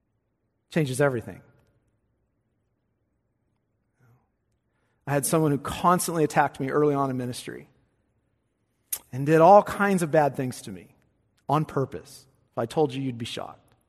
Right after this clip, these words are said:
And the way I got through all that was to remember, that's how I behaved to the Lord. That's just a little glimpse.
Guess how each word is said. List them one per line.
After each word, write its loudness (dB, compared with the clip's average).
And -6
the 0
way 6
I 6
got 0
through 2
all 2
that -2
was -6
to -6
remember, -2
that's -6
how -6
I -6
behaved -8
to -12
the -10
Lord. -12
That's -6
just -2
a -2
little 0
glimpse. -14